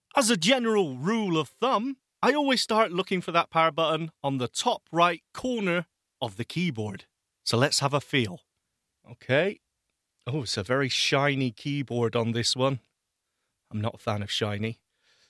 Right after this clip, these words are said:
Okay, the button on the top right corner has something on it. Does feel different.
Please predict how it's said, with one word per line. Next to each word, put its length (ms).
Okay, 240
the 160
button 300
on 100
the 80
top 300
right 240
corner 340
has 300
something 580
on 160
it. 180
Does 200
feel 200
different. 540